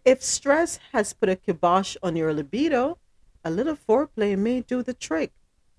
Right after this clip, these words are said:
Kissing, for example, triggers a release of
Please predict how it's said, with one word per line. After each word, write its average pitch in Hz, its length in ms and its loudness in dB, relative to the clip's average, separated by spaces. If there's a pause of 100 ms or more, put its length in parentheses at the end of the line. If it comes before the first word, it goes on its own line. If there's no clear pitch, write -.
(300)
Kissing, 170 540 0 (180)
for 196 160 2
example, 160 760 -2 (520)
triggers 294 600 0
a 214 100 2
release 190 640 0
of 185 140 -2